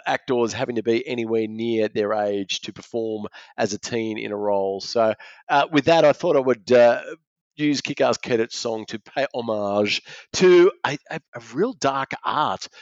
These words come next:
of the film industry, and one when I'm looking to move forward with any of my projects, it's, uh, it's, it's making sure that the casting director is chosen wisely because they are such a huge part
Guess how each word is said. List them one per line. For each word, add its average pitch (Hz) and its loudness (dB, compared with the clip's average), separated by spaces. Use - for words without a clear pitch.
of 127 4
the 107 -4
film 120 -4
industry, 107 -4
and 107 -6
one 127 -2
when 117 -2
I'm 107 -4
looking 113 -10
to 117 -2
move 127 2
forward 127 0
with 110 -6
any 117 0
of 107 -4
my 98 -2
projects, 120 -6
it's, - -6
uh, 110 2
it's, 135 -10
it's - -10
making 117 -6
sure 127 -4
that 110 -2
the 107 -14
casting 123 -12
director 104 -6
is 120 -2
chosen 107 0
wisely 101 -4
because 95 -6
they 104 2
are 104 2
such - -2
a 113 -2
huge 143 -8
part 117 0